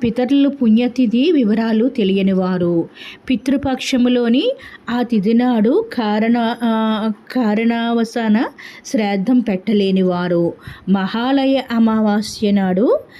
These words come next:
శ్రాద్ధము, దానము, తర్పణము చేస్తారు.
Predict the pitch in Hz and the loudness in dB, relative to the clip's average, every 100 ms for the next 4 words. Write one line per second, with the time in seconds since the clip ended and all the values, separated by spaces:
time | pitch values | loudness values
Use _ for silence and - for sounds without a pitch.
0 | - - - 202 202 190 170 208 185 185 | -20 -8 -4 -2 -2 -4 0 0 0 -2
1 | 190 190 - - - 180 208 202 196 190 | -6 -8 -12 -20 -12 -4 -2 0 0 2
2 | 185 180 180 170 - _ 240 220 - 226 | 2 2 0 -2 -10 _ -4 -4 -4 -4
3 | 190 185 185 185 554 - - - - - | 0 0 0 0 -2 -6 -20 -20 -20 -4
4 | 233 208 208 - 190 156 | 0 0 -4 -6 -4 -4